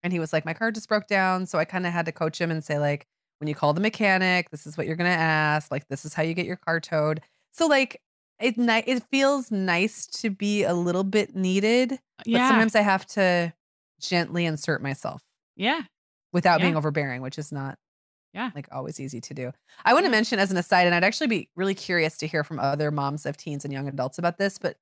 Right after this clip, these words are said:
Speaker 1: I don't know if this is a cultural trend right now, but my kids are obsessed with financial stability and college debt. Like, they talk about it a lot. And it's
Speaker 2: Huh.
Speaker 1: actually colored a lot of the conversations we've had around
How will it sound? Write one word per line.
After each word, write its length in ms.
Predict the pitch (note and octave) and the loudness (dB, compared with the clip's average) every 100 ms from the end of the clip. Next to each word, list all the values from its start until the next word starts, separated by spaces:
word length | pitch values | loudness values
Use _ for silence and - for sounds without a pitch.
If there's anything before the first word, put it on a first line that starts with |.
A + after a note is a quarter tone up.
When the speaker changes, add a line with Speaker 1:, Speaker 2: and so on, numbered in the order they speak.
| - | -4
Speaker 1:
I 80 | A#3 | -2
don't 120 | A#3 | 0
know 300 | E3+ E3 D#3+ | 0 0 -2
if 180 | E3 - | -6 -8
this 200 | D3+ D#3 | -10 -8
is 80 | D3 | -8
a 100 | C#3 | -8
cultural 640 | - C#3+ - D3+ D3+ D3 _ _ _ | -8 -8 -2 2 2 -2 _ _ _
trend 360 | - D#3+ D#3+ F3 | -2 0 0 0
right 180 | F#3+ F#3 | 0 0
now, 240 | G3 G3+ | -2 -2
but 200 | F#3+ E3+ | -4 -4
my 420 | D#3 D#3 F3+ G#3+ A3 | 0 2 2 0 -2
kids 300 | - D#3+ - | -4 -4 -2
are 220 | C#3 - | -6 -6
obsessed 840 | C#3 - - - C#3 E3 - - - _ | -12 -12 -6 -2 -2 -2 -10 -12 -18 _
with 280 | D#3 C#3 _ _ _ _ | -4 -4 _ _ _ _
financial 360 | F3 E3 D#3+ G3+ | -6 -4 -4 -6
stability 560 | - A3+ F#3 E3+ E3 | -2 0 2 2 0
and 100 | C#3 | -2
college 380 | D3+ D3 C#3 D3 | -4 -2 -2 -4
debt. 180 | C3+ B2 - | -4 -4 -4
Like, 160 | E3 - _ | -6 -6 _
they 60 | - | -2
talk 180 | G#3 G3 | 0 4
about 180 | F3 | 4
it 60 | D#3 | 6
a 60 | C#3+ | 4
lot. 460 | C3+ C#3 C3+ - - _ - | 2 0 -2 -4 -20 _ 0
And 120 | G3 | 2
it's 100 | E4 | 4
Speaker 2:
Huh. 60 | - | 2
Speaker 1:
actually 380 | F#3 F#3+ - A#3 | 2 2 0 -2
colored 500 | - - F#3+ F#3 F3+ | 0 0 4 4 2
a 100 | E3 | 2
lot 260 | E3 D#3+ D#3+ | 4 4 4
of 180 | F3 E3+ | 2 0
the 140 | D#3+ - - | -4 -4 -4
conversations 640 | E3+ D#3+ D#3 D#3 F3 E3+ | -2 -2 -2 -4 -2 -4
we've 140 | E3+ | -2
had 220 | F#3 E3+ | 2 2
around 600 | E3 D#3+ E3 D#3 D3+ D3+ | 2 2 2 2 0 -4